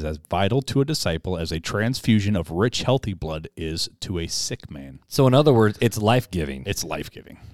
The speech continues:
Speaker 1: Yeah. So, you know, we're, we're coming up on about forty-seven minutes into the podcast, and so I,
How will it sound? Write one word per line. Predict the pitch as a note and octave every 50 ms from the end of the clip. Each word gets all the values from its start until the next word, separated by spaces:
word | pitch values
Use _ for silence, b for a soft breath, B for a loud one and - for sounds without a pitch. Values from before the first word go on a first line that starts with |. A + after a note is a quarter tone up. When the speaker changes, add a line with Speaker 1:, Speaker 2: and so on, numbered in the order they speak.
| - -
Speaker 1:
Yeah. | D#2 C2 G#1+ - - -
So, | - - A2+ F#2+ E2+ - B B B B B B B B _ _ _ -
you | C3 D3
know, | D3 A#2+
we're, | B2 D3 C#3 -
we're | C#3+ C#3 D3 -
coming | - F3 E3+ D#3+ D3+
up | D3+ C#3 -
on | C3+ B2+ B2+ B2+ B2 B2 B2 A#2+ A#2+ A#2 A#2
about | A2+ A2 A#2+ B2 F#2+
forty-seven | - - C#3+ C#3+ D3 C3+ B2+ - - - D3+ C#3 C3 B2 A2+ A2+ A#2
minutes | B2 B2 B2 A#2 - A#2
into | G#2 G#2+ G#2
the | G#2
podcast, | - - A#2 A2 A2 G#2 - - A2+ G#2 G2+ G2+ G2 - -
and | A2 G#2
so | - -
I, | A2+ A2 A2+